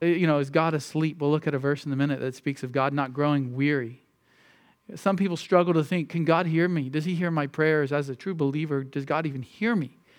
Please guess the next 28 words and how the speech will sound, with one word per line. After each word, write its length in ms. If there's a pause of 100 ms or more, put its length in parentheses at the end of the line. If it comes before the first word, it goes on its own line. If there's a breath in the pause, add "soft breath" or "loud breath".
(1700 soft breath)
God 260
is 380 (520)
always 440
existing, 800
and 100
he's 160
self-existent. 920 (760 soft breath)
And 120
he 80
needs 280
nothing 320
from 220
us 360 (240)
to 100
be 100
God. 340 (300)
He 400
is 520 (340)
always 480 (160)
God. 320 (640)
Here's 280
how 100
biblical 380
doctrine 380
said, 160
"He's 160
the 160
eternal 400